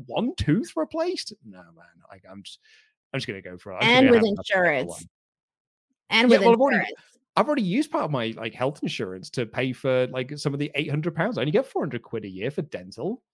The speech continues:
Speaker 2: <laughs> I don't even
Speaker 1: Uh,
Speaker 2: know what insurance I have. I just know it doesn't cover enough. <laughs>
Speaker 1: I know, and I'm one of the lucky people. I get health insurance,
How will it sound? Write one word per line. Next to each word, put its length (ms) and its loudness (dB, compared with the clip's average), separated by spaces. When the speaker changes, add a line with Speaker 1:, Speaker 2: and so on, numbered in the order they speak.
Speaker 2:
<laughs> 1200 -6
I 80 2
don't 200 2
even 160 4
Speaker 1:
Uh, 60 6
Speaker 2:
know 120 2
what 240 0
insurance 460 0
I 80 2
have. 180 0
I 100 6
just 200 0
know 140 4
it 100 2
doesn't 260 2
cover 340 2
enough. 460 2
<laughs> 840 -14
Speaker 1:
I 100 0
know, 120 4
and 140 2
I'm 80 6
one 100 6
of 60 6
the 40 6
lucky 280 0
people. 260 -4
I 60 2
get 280 -4
health 260 -4
insurance, 640 -10